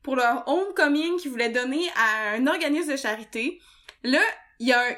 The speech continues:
le chum de M-, Mandy, le vole, puis là, il se french dans l'auto en avant, avant de, genre, d'aller porter l'argent chez,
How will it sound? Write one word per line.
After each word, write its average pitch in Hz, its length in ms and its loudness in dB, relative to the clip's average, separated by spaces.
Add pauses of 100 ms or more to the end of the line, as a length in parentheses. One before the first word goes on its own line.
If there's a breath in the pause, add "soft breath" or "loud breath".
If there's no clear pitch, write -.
le 233 160 2
chum 311 520 0
de 247 80 2
M-, 233 340 -4 (140)
Mandy, 233 720 -2 (320 loud breath)
le 233 220 0 (120)
vole, 262 240 6 (380 loud breath)
puis 302 100 2
là, - 20 6
il 349 60 4
se - 120 -4
french 330 340 2
dans 277 120 6
l'auto 262 380 2
en 320 100 4
avant, 240 400 2 (200)
avant 254 480 2
de, 262 200 0
genre, 226 540 -2 (340 soft breath)
d'aller 233 300 2
porter 302 680 0 (680 soft breath)
l'argent 269 760 2
chez, 311 580 -2